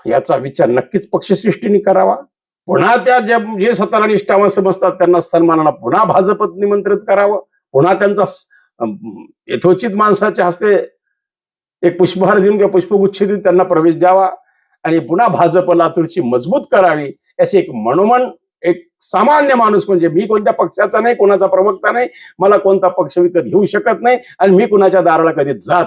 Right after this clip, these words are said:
नाही. एक लक्षात ठेवा मित्रांनो, रत्नाकर आवसेकर YouTube चॅनल हे स्वाभिमानी बाण आहे.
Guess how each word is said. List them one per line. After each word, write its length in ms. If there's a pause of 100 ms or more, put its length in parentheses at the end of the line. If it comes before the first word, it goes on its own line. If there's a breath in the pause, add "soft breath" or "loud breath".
(100)
नाही. 220 (400)
एक 160
लक्षात 280
ठेवा 220
मित्रांनो, 400 (440 soft breath)
रत्नाकर 380
आवसेकर 380
YouTube 320
चॅनल 240
हे 80
स्वाभिमानी 560
बाण 220
आहे. 100